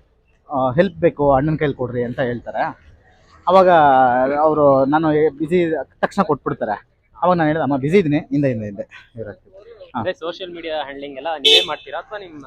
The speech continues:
Speaker 1: ಸೋಷಿಯಲ್ ಮೀಡಿಯಾ ಬಂದ್ಬಿಟ್ಟು ನಾನು ನನ್ನ ಅಕೌಂಟನ್ನ ಯಾರಿಗೂ ಕೊಡಲ್ಲ.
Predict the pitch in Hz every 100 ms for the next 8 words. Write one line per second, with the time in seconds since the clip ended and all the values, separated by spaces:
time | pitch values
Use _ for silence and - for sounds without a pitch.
0 | - 180 196 202 185 170 160 156 151 190
1 | 151 139 131 123 127 127 143 139 175 180
2 | 143 156 180 131 139 143 127 110 - _
3 | _ _ 151 143